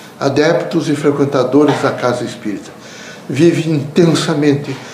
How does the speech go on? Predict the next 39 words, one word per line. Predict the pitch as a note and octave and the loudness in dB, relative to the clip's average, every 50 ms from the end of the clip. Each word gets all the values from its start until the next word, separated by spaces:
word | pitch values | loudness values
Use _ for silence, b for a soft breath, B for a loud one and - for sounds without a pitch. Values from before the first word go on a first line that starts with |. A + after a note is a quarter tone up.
| B B - | B B -4
um | C#3+ C3+ | -4 -2
sentido | - D#3+ C#3 - - D3 D3+ C#3 C3 C3 | 0 0 0 0 0 -2 -2 0 0 -2
só | B2 - - - C3+ C3+ | -2 -2 0 2 4 4
de | C3 B2+ C#3+ | 4 2 0
utência | C3+ - - C#3+ C#3+ C#3 - - - - A#2+ | 0 0 2 2 4 4 4 2 -2 -6 -4
materialista. | A#2 A2+ A2 - B2 A2 G#2+ G#2 G#2 G#2 A2 A2+ - - - - - - - B B B B B B B | -4 -4 -2 -2 -2 0 0 0 0 0 -2 -4 -4 -6 -10 -12 -14 -14 -16 B B B B B B B
Era | D3+ D3+ D3 | 2 2 2
preciso | C#3+ D3 F#3+ F3+ D#3 D#3+ D#3+ | 4 4 2 2 2 0 2
que | D#3 | 2
os | D#3 C#3 B2+ | 2 2 4
irmãos | C3 C#3+ D3+ D#3 C#3+ - | 4 4 4 4 4 2
se | - D3+ | 0 0
preocupassem | - C#3+ C#3+ C#3 - - C#3+ C#3+ C#3+ - D3 C3 | 2 0 0 0 0 0 0 0 0 0 -2 -2
um | |
pouco | - C#3+ D3 C#3+ C#3 C3+ | 2 2 2 2 0 0
mais | C3+ C3+ B2 B2 - | 0 0 0 0 -2
com | - - A#2+ | -4 -6 -6
o | |
espírito. | - - - A2 A2 - - - B B B B B B B - | -6 -6 -8 -8 -10 -10 -10 -14 B B B B B B B 0
Não | C#3 C#3+ C#3 | 2 2 2
se | C#3+ - D#3 | 2 2 2
iluda, | D3 C#3 D#3+ E3 C3+ - - - - | 4 4 6 4 4 2 0 -4 -10
meus | - - - - | -12 -14 -14 -16
amigos. | - - - - - - - - - - - - B B B B B B B B B B B B | -16 -16 -18 -18 -20 -20 -20 -18 -18 -14 -12 -10 B B B B B B B B B B B B
Os | - C3+ B2 | -2 2 4
irmãos | D3 C#3+ B2 A#2+ C3 C3+ C#3 C#3+ D3 C#3 C3+ - | 4 4 4 4 4 4 4 4 4 2 2 0
vão | C3+ A2+ G#2 | 0 0 2
deixar | G#2 G2 - - G#2+ G2 | 0 0 -2 -2 -4 -4
a | A2 A2+ | -4 -4
terra. | - - E3+ D3+ - - - - - - - - B B B B B B B B | 0 0 0 0 0 -4 -8 -10 -14 -16 -20 -20 B B B B B B B B
Eu | C#3+ C#3 | 0 2
percebo | F3 E3 D3 - - E3 E3 E3 - | 2 2 2 4 4 4 4 4 2
que | - F#3+ | 2 0
alguns | D#3+ B2+ B2 C3+ C3+ B2 | 0 2 2 2 0 2
dos | B2+ A#2+ G#2+ G#2+ | 0 -2 -2 -2
irmãos | G#2+ G2+ G#2 A2+ B2 C#3 D3 C#3+ | -2 0 2 2 4 4 2 2
imaginam | F3 D#3 A#2 F#2 - - A2+ G#2+ G2+ | 0 0 -2 -2 0 0 0 0 0
que | - - A2 | -2 -2 0
não. | A#2 C3+ C#3 C#3+ | 0 0 0 -2